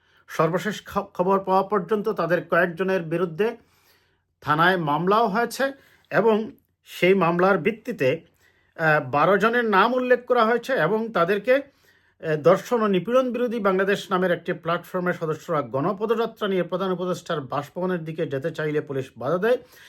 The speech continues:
এক পর্যায়ে বিক্ষোভকারীদের সঙ্গে ধস্তাধস্তিতে জড়ান ডিএমপির রমনা বিভাগের সহকারী কমিশনার আব্দুল্লাহ আল মামুন। আহ, এবং রাজধানীর শাহবাগ এলাকায় এই ঘটনার ফলে পুলিশের উপর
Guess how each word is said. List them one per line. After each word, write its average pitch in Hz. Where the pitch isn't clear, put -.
এক 160
পর্যায়ে 170
বিক্ষোভকারীদের 156
সঙ্গে 143
ধস্তাধস্তিতে 170
জড়ান 135
ডিএমপির 135
রমনা 131
বিভাগের 147
সহকারী 170
কমিশনার 135
আব্দুল্লাহ 127
আল 117
মামুন। 117
আহ, 156
এবং 208
রাজধানীর 175
শাহবাগ 196
এলাকায় 190
এই 180
ঘটনার 175
ফলে 180
পুলিশের 202
উপর 190